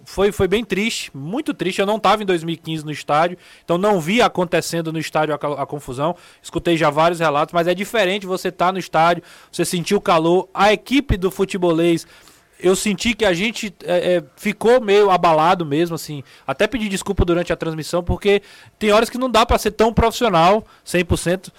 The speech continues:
né? É, porque ali era coração mesmo, a gente ficou realmente, é, bem, é, era, eram crianças. Eram pessoas totalmente indefesas, er-, eram, eram pessoas que, que talvez, eu, eu tive recentemente,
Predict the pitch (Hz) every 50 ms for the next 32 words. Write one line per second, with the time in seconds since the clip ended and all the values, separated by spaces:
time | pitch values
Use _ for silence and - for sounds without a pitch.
0 | - - - _ - 147 143 143 160 175 170 165 160 160 156 156 151 147 - 190
1 | 165 - - 196 208 196 185 190 214 233 240 - - 233 240 233 - - - 240
2 | 233 185 175 202 208 196 185 185 208 190 - 208 - - 202 214 220 202 190 196
3 | 180 - 196 185 156 - - - - - _ _ - 143 151 151 147 180 226 247
4 | 214 170 156 175 170 190 214 262 262 202 180 196 214 247 254 - 294 285 185 180
5 | 214 214 - - 127 - - - _ _ _ _ _ _ _ _ _ - - 151
6 | 190 190 - 214 202 - 226 214 - 240 240 - 240 226 240 226 - 240 240 247
7 | 247 - - - 170 175 196 185 170 151 165 170 190 185 185 190 214 214 202 202
8 | 202 220 214 - - 208 180 - - 220 220 214 - - 226 214 180 - - -
9 | - - - _ - 208 214 - - 220 202 185 180 214 240 220 214 196 190 196
10 | 208 202 196 196 202 190 180 170 160 - 208 214 208 170 160 160 - - 214 208
11 | - 175 156 165 196 233 208 - - -